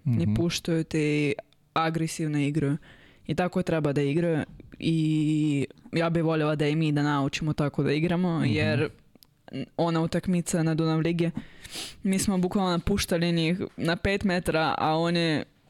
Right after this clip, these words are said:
Speaker 1: nismo mogli da stignemo na sedam metara.
Speaker 2: Mhm.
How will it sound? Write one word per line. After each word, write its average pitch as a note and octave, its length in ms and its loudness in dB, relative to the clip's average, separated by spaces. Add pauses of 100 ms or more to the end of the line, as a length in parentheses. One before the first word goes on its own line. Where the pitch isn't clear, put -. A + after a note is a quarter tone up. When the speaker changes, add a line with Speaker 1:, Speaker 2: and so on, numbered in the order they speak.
(340)
Speaker 1:
nismo F3+ 320 2
mogli F3 300 2
da D#3+ 140 2
stignemo E3 440 0
na D3+ 200 2
sedam D#3 320 2
metara. C#3 460 0 (200)
Speaker 2:
Mhm. A2+ 360 2